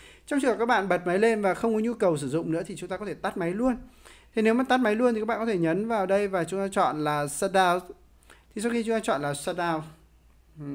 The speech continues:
thì có thể là đấy nó sẽ hỏi các bạn nữa, bởi vì có thể có những cái người dùng khác đang đăng nhập vào máy tính này. Thì nó sẽ yêu cầu lại thêm một lần nữa hỏi xem các bạn là có muốn shutdown hay không. Thì chúng ta chọn là shutdown anyway nếu chúng ta muốn thực sự là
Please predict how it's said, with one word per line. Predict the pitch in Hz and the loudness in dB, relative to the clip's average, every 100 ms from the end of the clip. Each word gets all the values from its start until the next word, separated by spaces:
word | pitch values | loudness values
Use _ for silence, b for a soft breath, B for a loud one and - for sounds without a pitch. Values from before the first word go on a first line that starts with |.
| - 160 | -12 -10
thì | 180 | -4
có | 196 | 0
thể | 240 139 | 2 2
là | 147 143 | 2 2
đấy | 143 156 | 2 0
nó | 180 | -2
sẽ | 196 208 | -4 -4
hỏi | 208 208 139 | -2 -2 0
các | 180 | 0
bạn | 180 143 | 0 0
nữa, | 175 | -2
bởi | 165 | -2
vì | 139 139 | -2 -4
có | 160 | -4
thể | 208 | -4
có | 135 131 143 | -4 -4 -2
những | 196 | -4
cái | 254 214 | -6 -4
người | 208 | -2
dùng | 151 143 | -2 -4
khác | 147 214 | -4 -4
đang | 202 | -2
đăng | 190 | 0
nhập | 160 | 0
vào | 143 | 0
máy | 135 139 | -2 -2
tính | 143 165 | -2 0
này. | 170 - B B B B - | -2 -4 B B B B -2
Thì | 170 | -2
nó | |
sẽ | 170 | 0
yêu | 202 196 | 0 0
cầu | 196 156 | 2 0
lại | 139 151 | 0 -4
thêm | 180 170 | -6 -4
một | 143 | -2
lần | 135 131 | 0 0
nữa | 147 170 175 | 0 -4 -4
hỏi | 180 120 | -4 -4
xem | 113 156 | -6 -8
các | 175 | -6
bạn | 135 | -4
là | 117 | -4
có | 131 | -4
muốn | 147 | -4
shutdown | 151 190 180 170 | -4 -2 0 0
hay | 170 | -2
không. | 165 190 190 175 | -2 0 0 -2
Thì | 139 | -4
chúng | 160 | -4
ta | 160 | -4
chọn | 135 | -4
là | 127 | -4
shutdown | 123 - 160 156 156 | -6 -4 -2 0 0
anyway | 156 151 151 147 | 0 0 0 0
nếu | 143 | -2
chúng | 156 | -2
ta | |
muốn | 151 139 | -2 -2
thực | 160 | -4
sự | 156 170 | -6 -6
là | 123 | -6